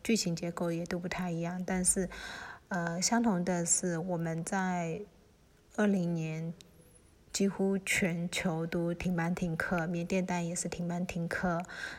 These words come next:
那现在二一年六月，呃，军方强势的要求复课，呃，应该说没有成功，因为真的去上课的学生没有几位，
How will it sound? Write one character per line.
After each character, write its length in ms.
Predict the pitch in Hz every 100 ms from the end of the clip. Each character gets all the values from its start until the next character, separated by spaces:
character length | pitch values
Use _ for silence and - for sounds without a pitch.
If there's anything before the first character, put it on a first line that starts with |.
| -
那 140 | 190
现 160 | 185 190
在 140 | 175 -
二 160 | 214 202
一 140 | 196
年 480 | 196 185 160 165 170
六 200 | 185 175
月， 460 | 180 180 170 165 185 - - -
呃， 360 | 170 170 170 180
军 480 | - 190 190 196 190
方 640 | - 185 185 185 185 196 - - - -
强 800 | - - 175 165 170 175 190 196 202
势 420 | - - 254 214
的 300 | 185 185 165
要 220 | 190 180
求 200 | 180 175
复 240 | 156 - 190
课， 300 | - - 170 - - - - - -
呃， 600 | 196 180 175 175 180 180 185 - - -
应 120 | 262
该 160 | 277 269
说 180 | 254
没 140 | 240 220
有 180 | 185 165
成 340 | - 170 165
功， 280 | 165 175 175
因 60 | 190
为 100 | 196
真 280 | 190 190 190
的 120 | 185
去 380 | 185 190 175 170
上 300 | - 180 170
课 240 | 185 170
的 240 | 170 160 165
学 160 | 175
生 160 | 170 170
没 100 | 170
有 140 | 170
几 220 | 165 165 165
位， 340 | 175 175